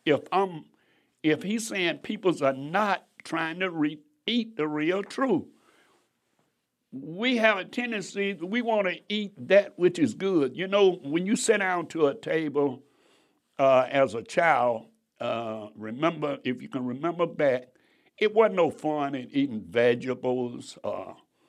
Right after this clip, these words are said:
wasn't no fun in eating this. We all, most of us, wanted meat and sweets.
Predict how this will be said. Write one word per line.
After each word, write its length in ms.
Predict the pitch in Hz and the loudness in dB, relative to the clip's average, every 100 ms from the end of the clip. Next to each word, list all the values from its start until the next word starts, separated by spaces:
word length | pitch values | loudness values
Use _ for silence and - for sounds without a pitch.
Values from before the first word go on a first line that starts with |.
| _ _ _ _ | _ _ _ _
wasn't 280 | 117 120 156 | -4 -2 2
no 120 | 151 | 2
fun 420 | 123 - 139 131 123 | 0 0 0 0 -2
in 140 | 113 | -4
eating 320 | 127 139 117 | 0 0 0
this. 320 | 113 127 120 - | 0 0 0 -2
We 180 | 135 151 | 0 4
all, 600 | 185 196 202 202 190 190 190 - | 6 6 8 6 6 2 0 -14
most 580 | 120 143 190 208 202 156 | -10 0 6 6 6 0
of 140 | 127 | 4
us, 520 | 110 107 113 - - _ _ _ _ - | 2 2 -4 -12 -18 _ _ _ _ -6
wanted 520 | 120 151 147 120 110 | 4 6 6 0 -6
meat 500 | 143 196 220 214 - _ _ _ _ _ | -8 -2 -2 -4 -12 _ _ _ _ _
and 320 | - 180 190 | 0 2 0
sweets. 720 | - - 160 131 95 _ - | -6 -6 0 0 -2 _ -18